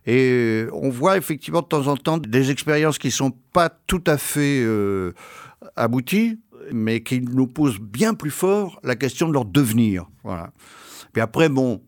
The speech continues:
ensemble, on est dans un comité de lecture, on se dit toutes ces pièces, combien d'entre elles se montrent, se montreront, on est curieux, on est inquiet. En même temps, il y a bien là quelque chose qui se fait, qui se réalise,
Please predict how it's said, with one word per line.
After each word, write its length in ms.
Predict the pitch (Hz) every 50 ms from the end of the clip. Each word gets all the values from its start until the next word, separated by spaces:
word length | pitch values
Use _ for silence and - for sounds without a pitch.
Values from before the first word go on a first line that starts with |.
| _ -
ensemble, 540 | 123 123 123 - - 143 139 135 120 113 110
on 80 | 107
est 80 | 110 104
dans 180 | 110 107 98
un 80 | 110 104
comité 400 | 95 - 113 107 101 98 120 110
de 80 | 101 101
lecture, 400 | 107 110 110 - - 185 180 160
on 60 | 123
se 120 | - 123
dit 200 | 117 113 143 131
toutes 160 | - 135 117
ces 180 | - - 135 120
pièces, 380 | - - 151 151 147 - - - - - - - - - _ -
combien 300 | - 131 135 131 131 127
d'entre 280 | 139 143 139 131 139
elles 140 | 151 156 131
se 140 | - - 143
montrent, 460 | 131 131 131 135 127 - - - - - - - -
se 160 | 117 - - 127
montreront, 540 | 123 131 135 135 131 120 113 135 139 135 135 _ _ _ -
on 140 | 117 110 107
est 80 | 104 92
curieux, 520 | - - - 120 127 147 170 196 220 220 208 -
on 180 | - 107 104 104
est 280 | 104 104 101 101 98
inquiet. 480 | 95 107 113 107 - - 190 208 226 226 - - - - - - - - - - _
En 160 | - 135 139 156
même 180 | 165 160 143
temps, 500 | - - 220 226 240 247 214 185 - - _ _ _ _ _ _ -
il 100 | 139 123
y 60 | 131
a 60 | 135
bien 280 | 123 117 160 190 190 185
là 160 | 170 160 151
quelque 300 | - 160 151 127 - 135
chose 280 | 120 - 175 170 156 -
qui 220 | - - 156 151
se 120 | - - 117
fait, 300 | - - 165 180 196 196
qui 160 | - 135 120
se 80 | -
réalise, 540 | - 143 123 123 123 127 135 160 185 180 151